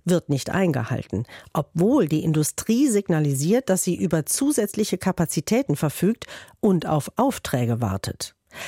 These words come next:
Aber auch die Umsetzung des fünf Milliarden Euro umfassenden Plans, der es den E-U-Mitgliedstaaten ermöglichen soll, Kiew schneller zu beliefern, kommt nur sehr schleppend voran. Deutschland meint, es solle zu viel zahlen.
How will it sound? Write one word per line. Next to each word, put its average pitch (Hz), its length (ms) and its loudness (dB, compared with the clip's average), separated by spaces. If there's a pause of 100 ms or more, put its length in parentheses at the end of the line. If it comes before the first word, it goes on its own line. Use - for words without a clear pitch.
(480)
Aber 214 300 2
auch 254 140 0
die - 180 0
Umsetzung 185 580 2
des 127 200 -2
fünf 285 260 0
Milliarden 190 460 2
Euro 190 340 4
umfassenden 180 720 0
Plans, 175 640 2 (240)
der 160 200 2
es 147 120 0
den 151 220 0
E-U-Mitgliedstaaten 180 1080 2
ermöglichen 160 580 2
soll, 170 240 2
Kiew 190 400 2
schneller 180 520 2
zu - 160 -2
beliefern, 180 520 2 (280)
kommt 170 340 0
nur 160 160 4
sehr 156 280 2
schleppend 117 400 -4
voran. 82 460 -4 (640)
Deutschland 226 500 2
meint, 190 460 4
es - 260 0
solle 214 320 2
zu - 200 -2
viel 285 340 0
zahlen. 139 520 0